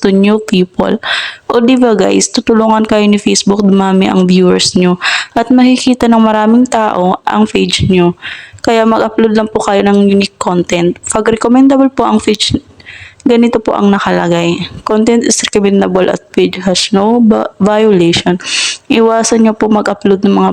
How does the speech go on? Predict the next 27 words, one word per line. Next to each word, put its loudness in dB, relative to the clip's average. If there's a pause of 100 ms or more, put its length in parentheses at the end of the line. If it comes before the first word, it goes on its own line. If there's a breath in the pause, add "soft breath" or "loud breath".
bawal 0
sa -2
Facebook -2 (320 loud breath)
at 0
kailangan 2
nyo 2
pong -2
sundin 2
ang 2
community 2
guidelines 0
ni 0
Facebook -2 (160 loud breath)
para 0
maiwasan 2
ang 0
not 0
recommendable. 0 (920 loud breath)
Pag -2
not 0
recommendable 0
po -2
ang 0
page -2 (160)
ninyo, 4 (160)
hindi 2
po -2